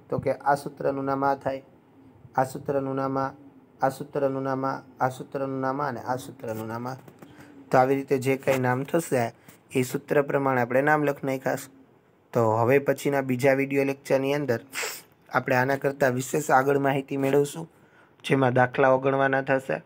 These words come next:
આ સૂત્ર અઘરા છે, દસમા ધોરણનો બેઝિક પાયો છે. જ્યારે વેકેશન ખુલશે ત્યારે આ ચેપ્ટરને રિટર્ન ફરીથી ભણાવવામાં આવશે.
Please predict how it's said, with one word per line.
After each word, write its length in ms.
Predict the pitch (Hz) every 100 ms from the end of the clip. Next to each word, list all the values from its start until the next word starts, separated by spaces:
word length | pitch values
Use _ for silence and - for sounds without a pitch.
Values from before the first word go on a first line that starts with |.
| _ _ _ _
આ 100 | 123
સૂત્ર 340 | 117 139 - 131
અઘરા 400 | 110 120 131 135
છે, 200 | - 143 - _ _ _ _ -
દસમા 380 | 131 123 - 139
ધોરણનો 420 | 135 135 135 139
બેઝિક 500 | 131 120 123 143 143
પાયો 320 | 143 139 143
છે. 160 | 143 156 - _ - - _ -
જ્યારે 280 | 131 127 131
વેકેશન 520 | 135 135 139 139 135
ખુલશે 340 | 131 143 147
ત્યારે 260 | 143 139 131
આ 60 | 127
ચેપ્ટરને 520 | 135 135 - 139 131
રિટર્ન 360 | 123 127 139
ફરીથી 380 | 135 139 139 143
ભણાવવામાં 560 | 131 135 135 139 139 139
આવશે. 280 | 143 -